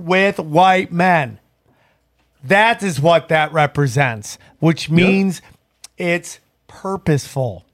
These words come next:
Speaker 1: It is
Speaker 2: And,
Speaker 1: not
Speaker 2: and
Speaker 1: just a feeling in the room. There's this notion that,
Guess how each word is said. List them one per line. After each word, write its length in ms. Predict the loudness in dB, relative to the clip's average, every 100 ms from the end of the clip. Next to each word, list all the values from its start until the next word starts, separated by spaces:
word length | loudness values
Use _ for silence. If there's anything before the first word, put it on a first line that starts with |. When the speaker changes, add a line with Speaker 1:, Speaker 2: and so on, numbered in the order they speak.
| _
Speaker 1:
It 140 | -2 0
is 220 | 0 -2
Speaker 2:
And, 80 | 0
Speaker 1:
not 220 | 2 2
Speaker 2:
and 100 | 0
Speaker 1:
just 260 | -2 -2 -2
a 100 | -6
feeling 600 | -6 -6 -2 0 -2 -4
in 240 | -4 -2
the 80 | -2
room. 480 | 0 0 0 -4 -10 -20 -10 -2
There's 200 | -2 -2
this 240 | -4 -2
notion 480 | 2 2 0 -4 -2
that, 240 | 0 0